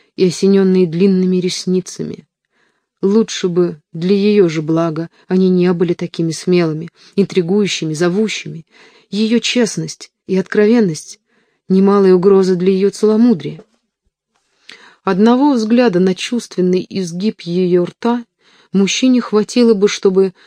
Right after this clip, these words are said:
махнуть рукой на все обязательства, на преданность старой дружбе. Кто бы устоял перед таким соблазном? Даже веснушки на ее переносице казались вызывающими,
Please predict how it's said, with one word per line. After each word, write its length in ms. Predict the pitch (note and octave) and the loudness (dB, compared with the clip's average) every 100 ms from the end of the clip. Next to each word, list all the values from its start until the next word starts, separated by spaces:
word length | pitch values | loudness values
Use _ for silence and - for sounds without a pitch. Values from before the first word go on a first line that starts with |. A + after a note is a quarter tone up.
| _ _ | _ _
махнуть 480 | G3 F#3 - A3 - | 0 0 2 2 4
рукой 380 | G3 - G3 F#3+ | 0 4 4 4
на 160 | F#3 | 2
все 380 | F3 - G3+ F#3+ | 0 0 2 2
обязательства, 1080 | - E3 D#3+ C#3+ D#3+ - C#3+ - - - - _ _ _ _ - | 0 -6 -4 -4 -8 -8 -12 -12 -18 -20 -20 _ _ _ _ -2
на 240 | F#3 F#3 | 2 2
преданность 480 | - F#3+ F#3 F#3 - | 2 2 4 0 -2
старой 420 | - - F3+ D#3+ | -8 -4 -4 -4
дружбе. 520 | D3 E3 E3+ D3 D3 _ _ _ _ _ _ _ _ _ _ _ - | -4 -2 -4 -6 -14 _ _ _ _ _ _ _ _ _ _ _ -18
Кто 280 | - G3+ | 0 2
бы 100 | F#3+ | 2
устоял 500 | F3+ E3 G3 G3 G3+ | 0 0 0 2 0
перед 260 | F3+ F#3+ F#3 | 0 0 2
таким 340 | F#3 F3+ G#3 | 0 0 0
соблазном? 720 | F3+ G#3 G3+ A3+ G3+ C#3 D3+ _ _ _ _ _ _ _ _ _ _ _ _ _ - | 0 -2 2 2 2 -2 -12 _ _ _ _ _ _ _ _ _ _ _ _ _ -2
Даже 260 | G#3+ G#3 G#3+ | 0 4 2
веснушки 600 | G#3 - A#3+ G#3+ - F3 | 2 4 4 4 0 0
на 80 | |
ее 160 | F3 F3 | 2 4
переносице 560 | G3 G3 F#3+ F3+ - - | 4 2 2 -2 -10 -4
казались 460 | F#3+ F#3 G3 - _ - - | 0 2 0 -2 _ -14 -2
вызывающими, 920 | F#3+ G3 G#3+ G#3+ D#3 - - - | 0 2 2 2 0 -6 -10 -12